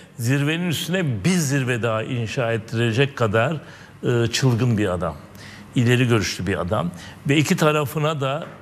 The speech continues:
teraslar halinde, e, o dönemin, e, inanç, e, sistemine göre bir panteonun,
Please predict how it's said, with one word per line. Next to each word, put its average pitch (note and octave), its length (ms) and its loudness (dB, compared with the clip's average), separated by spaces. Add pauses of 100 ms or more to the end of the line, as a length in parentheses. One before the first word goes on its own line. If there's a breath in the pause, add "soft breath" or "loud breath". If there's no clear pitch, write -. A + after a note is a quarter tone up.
(120)
teraslar B2+ 520 2
halinde, B2 680 0 (400 loud breath)
e, A#2 440 2 (120)
o D3 180 4
dönemin, D3+ 400 0
e, B2+ 680 -4
inanç, D3 640 2
e, A#2+ 400 -2
sistemine B2+ 600 0
göre A#2 320 0 (360 loud breath)
bir C#3 140 2
panteonun, D3 840 2